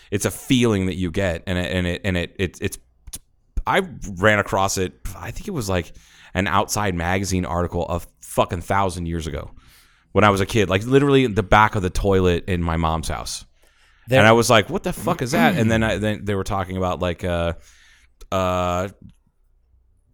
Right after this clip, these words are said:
Speaker 1: what are the skis? It's not chateaus. What are they called? The fucking Chalet?
Speaker 2: Well,
Speaker 1: Ch-, a
Speaker 2: it's
Speaker 1: ski
Speaker 2: a
Speaker 1: chalet? A
Speaker 2: chalet.
Speaker 1: chalet, right? It's
Speaker 2: Sure.
Speaker 1: like a small cabin.
Speaker 2: Yeah.
Speaker 1: But it has everything that you need.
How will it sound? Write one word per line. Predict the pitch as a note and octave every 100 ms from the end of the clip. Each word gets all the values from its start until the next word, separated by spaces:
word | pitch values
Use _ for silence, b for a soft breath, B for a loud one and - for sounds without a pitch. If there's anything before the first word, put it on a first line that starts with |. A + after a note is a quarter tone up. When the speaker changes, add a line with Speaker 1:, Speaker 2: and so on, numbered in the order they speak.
| - - -
Speaker 1:
what | A#2+
are |
the | A2
skis? | - - G#2+ A2+ A2+ A2+ A2
It's | A2
not | A#2+ F2
chateaus. | - G#2+ G2 A2 F#2+ F2+
What | G#2+
are | G#2+
they | F#2+
called? | G2 F2+ E2+
The | F2+ E2+ E2+ E2
fucking | F#2 F2+ F2 F2 b b b b _ _ - _ _ -
Chalet? | - - - - G2+ G#2 G#2 G#2 C3 D#3+
Speaker 2:
Well, | E3+
Speaker 1:
Ch-, | -
a | C#3 C3
Speaker 2:
it's | B2+
Speaker 1:
ski | C3 C#3
Speaker 2:
a |
Speaker 1:
chalet? | - C3 B2+ C#3+
A |
Speaker 2:
chalet. | B2 G#2 F#2+
Speaker 1:
chalet, | A#2 B2+ C3 G2
right? | G2+ G#2+
It's | A2
Speaker 2:
Sure. |
Speaker 1:
like | G#2+ A2+
a |
small | G#2 A#2+ G#2
cabin. | F#2+ G#2 G#2 G#2 G2 b -
Speaker 2:
Yeah. | E2+ B1+
Speaker 1:
But | C3+
it | C3
has | D#3+ D3+
everything | F3 F#3+ D#3+
that | D3+
you | B2 A2+
need. | G#2 G#2+ A2+ C#3